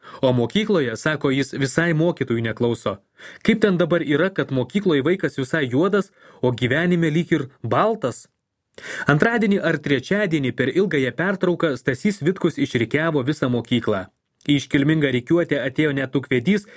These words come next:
ir valytoja Marijona. „Mieli mokiniai“, gerokai jaudindamasis prabilo direktorius. Jūs visi tikriausiai numanote, kokia proga mes čia išsirikiavome.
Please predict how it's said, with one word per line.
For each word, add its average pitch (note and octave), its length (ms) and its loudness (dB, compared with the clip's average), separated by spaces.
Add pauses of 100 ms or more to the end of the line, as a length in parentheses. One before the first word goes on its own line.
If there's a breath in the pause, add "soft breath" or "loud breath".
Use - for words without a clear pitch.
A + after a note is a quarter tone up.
(120 loud breath)
ir C#3 140 4
valytoja D#3 560 2
Marijona. C3+ 580 -2 (600)
„Mieli B2+ 340 4
mokiniai“, D#3+ 540 -2 (400 loud breath)
gerokai B2+ 480 2
jaudindamasis C3 800 -2
prabilo B2+ 400 2
direktorius. A#2 720 -4 (680 loud breath)
Jūs G3 320 2
visi F#3 300 2
tikriausiai F#3 560 0
numanote, E3 560 -2
kokia D3+ 300 0
proga C#3 300 0
mes C#3+ 200 -2
čia C#3 220 0
išsirikiavome. A#2 840 -2